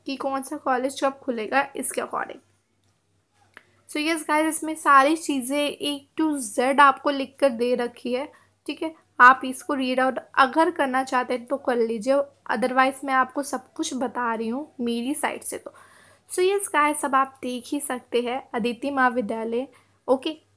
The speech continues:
आर्यभट्टा कॉलेज। यहाँ पे ये जो स्टार आपको दिख रहा है आर्यभट्टा कॉलेज के साइड में, ठीक है, भागिनी निवेदिता कॉलेज, यहाँ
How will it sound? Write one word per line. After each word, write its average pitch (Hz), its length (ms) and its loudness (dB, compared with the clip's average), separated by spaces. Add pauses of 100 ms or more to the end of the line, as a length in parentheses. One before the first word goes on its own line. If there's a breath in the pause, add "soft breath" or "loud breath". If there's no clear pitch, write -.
(100)
आर्यभट्टा 262 600 4
कॉलेज। 240 480 0
यहाँ 269 200 2
पे 311 80 0
ये 302 180 0
जो 311 140 -4
स्टार 277 460 4
आपको 320 340 -2
दिख 247 380 -8
रहा 208 180 2
है 262 160 -2
आर्यभट्टा 247 600 -2
कॉलेज 247 480 -2
के - 180 -6
साइड 220 380 0
में, 269 180 -6 (460 loud breath)
ठीक 320 140 -6
है, 311 140 -6 (460 soft breath)
भागिनी 254 600 2
निवेदिता 269 720 0 (120)
कॉलेज, 233 520 2
यहाँ 240 140 2